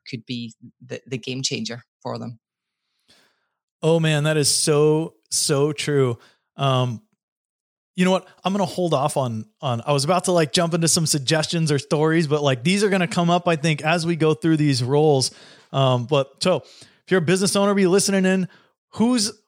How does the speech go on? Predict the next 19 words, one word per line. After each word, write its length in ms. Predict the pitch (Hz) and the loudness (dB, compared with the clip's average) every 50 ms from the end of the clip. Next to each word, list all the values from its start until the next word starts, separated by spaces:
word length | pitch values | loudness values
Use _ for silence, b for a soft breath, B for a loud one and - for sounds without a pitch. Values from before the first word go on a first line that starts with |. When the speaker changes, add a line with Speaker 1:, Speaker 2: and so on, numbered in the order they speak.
| _ _ | _ _
Speaker 2:
which 220 | 190 208 208 - | -4 -4 -4 -2
hats 340 | - 185 196 214 208 - - | -4 -4 -4 -4 -4 -2 -2
are 40 | 220 | 0
you 140 | 208 202 | 0 2
wearing 300 | 190 185 185 190 196 202 | 2 2 2 2 2 2
right 200 | 190 202 196 185 | 2 2 0 0
now? 340 | 180 196 196 196 196 202 196 b b b _ _ | 0 0 0 2 0 -2 -4 b b b _ _
Uh, 180 | 143 135 131 127 | 0 0 0 0
who's 260 | 143 196 214 196 202 | 0 0 0 0 0
on 220 | 196 185 185 185 | 0 0 2 2
your 100 | 180 170 | 0 0
team? 520 | 156 - - 180 175 175 180 180 180 180 - - - _ | -2 -2 -2 0 0 2 0 0 -2 -2 -4 -10 -18 _
Who 300 | - 165 180 185 190 185 - - _ | -2 -2 0 0 0 -2 -4 -8 _
should 340 | - - - - 175 220 202 | -6 -4 -2 0 0 -2 0
be 160 | 180 165 151 | -2 0 0
on 160 | 143 135 131 127 | 0 0 -2 -4
your 120 | 123 123 | -6 -6
team? 380 | - - - 139 135 151 160 156 | -6 -6 -6 -4 -4 -4 -4 -4
And, 240 | 135 123 117 117 | -4 -4 -6 -8